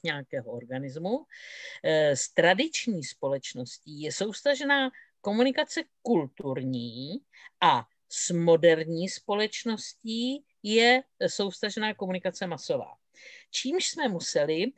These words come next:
tady už je to malinké, ale já si myslím, že to přesto vidět je, eh, v, na té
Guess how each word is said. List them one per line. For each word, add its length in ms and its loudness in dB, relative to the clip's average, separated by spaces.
tady 160 0
už 120 -4
je 60 -2
to 120 0
malinké, 380 0
ale 180 4
já 140 2
si 160 -10
myslím, 240 -8
že 220 0
to 100 2
přesto 420 -6
vidět 300 -10
je, 280 -2
eh, 640 4
v, 140 4
na 360 2
té 360 4